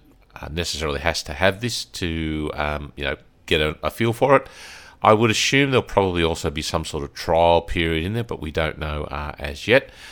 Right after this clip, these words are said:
So I think it's a matter of, you know, get it where it makes sense. I certainly will be investing in it because I think it will save a lot of time. It's gonna be worth that thirty dollars for the amount of, um,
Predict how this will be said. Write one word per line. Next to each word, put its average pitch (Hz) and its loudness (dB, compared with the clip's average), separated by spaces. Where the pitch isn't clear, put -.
So - -4
I 123 6
think 180 0
it's - 0
a 127 2
matter 95 4
of, 78 2
you 82 -8
know, 76 -6
get 90 4
it - 0
where 82 2
it - -4
makes 76 -4
sense. 151 2
I 92 2
certainly - -4
will 76 -6
be 73 -6
investing 78 -4
in 76 -6
it 69 -8
because 73 -10
I 78 -6
think 78 -2
it - -10
will 78 -2
save 73 -2
a 85 -2
lot 80 2
of 73 -6
time. 76 -2
It's 76 -10
gonna 78 -4
be - -4
worth 78 -2
that - -6
thirty 78 0
dollars 76 2
for - -12
the 76 -6
amount 73 -6
of, 69 -4
um, - -14